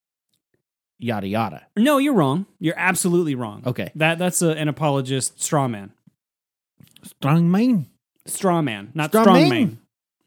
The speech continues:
Speaker 1: I believe joy is when, so happiness tends to be externally triggered and is based on other people,
Speaker 2: Why, why you look at your phone? It's
Speaker 1: things,
Speaker 2: on the screen.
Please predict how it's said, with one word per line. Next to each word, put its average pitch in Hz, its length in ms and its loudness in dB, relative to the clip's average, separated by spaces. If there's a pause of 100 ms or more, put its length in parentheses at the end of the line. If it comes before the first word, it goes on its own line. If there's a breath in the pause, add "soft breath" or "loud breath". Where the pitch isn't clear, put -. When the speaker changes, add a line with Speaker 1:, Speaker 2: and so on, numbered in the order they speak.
Speaker 1:
I 127 140 -2
believe 151 540 2
joy 123 520 -4
is 113 680 -12 (520)
when, 127 760 -4 (120)
so 135 320 -6 (400)
happiness 175 520 -6
tends 151 280 -6
to 143 80 -16
be 135 140 -6
externally 135 720 -8
triggered 113 440 -10
and 101 140 -12
is 98 140 -12
based 113 340 -12
on 107 140 -12
other 107 160 -14
people, 107 460 -12
Speaker 2:
Why, 254 220 -6
why 285 100 -6
you 311 120 -4
look 302 120 -8
at - 40 -18
your 302 120 -6
phone? 302 260 -4
It's 143 60 -2
Speaker 1:
things, 135 100 -4
Speaker 2:
on 233 100 -2
the 226 80 -4
screen. 135 180 -4